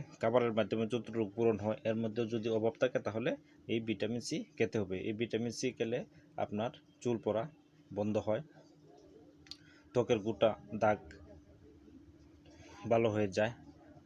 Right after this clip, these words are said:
নখের আকৃতি ভালো হয়ে যায়, চুপ দাগগুলা, উম, ভালো হয়ে যায়, হাড় ফোলা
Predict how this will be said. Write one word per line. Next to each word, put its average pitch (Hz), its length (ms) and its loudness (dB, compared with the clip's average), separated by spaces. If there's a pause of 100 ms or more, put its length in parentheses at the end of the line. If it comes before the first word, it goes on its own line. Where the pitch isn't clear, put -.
(180)
নখের 110 360 2 (100)
আকৃতি - 400 -4
ভালো 104 260 4
হয়ে 104 200 -2
যায়, 107 220 0 (680)
চুপ 123 180 2 (120)
দাগগুলা, 107 520 4 (480)
উম, 113 560 -8
ভালো 104 200 2
হয়ে 104 220 -2
যায়, 107 200 0 (680)
হাড় 110 200 2
ফোলা 113 300 2